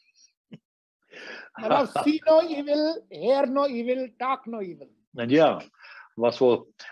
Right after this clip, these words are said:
Speaker 2: आप बताते रहे लोगों को कि हिंदुस्तान में इतनी inflation है और यूके में इतनी inflation है, और आप घबराए ना, आपका तो मसला ही कोई नहीं।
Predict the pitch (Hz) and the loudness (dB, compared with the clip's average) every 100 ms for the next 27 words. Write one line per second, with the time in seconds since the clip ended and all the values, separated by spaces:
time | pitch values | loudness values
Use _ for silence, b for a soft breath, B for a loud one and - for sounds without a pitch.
0 | B 123 120 117 123 127 147 143 131 127 | B 0 0 2 2 4 4 4 4 0
1 | 131 139 135 123 110 - 117 127 135 127 | 2 0 2 0 0 -2 -2 -2 0 0
2 | 117 131 127 120 117 131 127 123 110 113 | -2 -8 -6 -6 -4 -4 -2 -2 -2 -4
3 | 131 123 110 - 113 - 98 107 104 _ | -6 -6 -12 -14 -18 -10 -10 -10 -14 _
4 | _ B B B - 101 104 110 113 107 | _ B B B -2 0 2 2 2 2
5 | 95 95 104 113 101 90 107 - 92 85 | 2 2 2 0 -2 -4 -6 -10 -14 -10
6 | 98 90 85 78 - | -8 -8 -12 -16 -20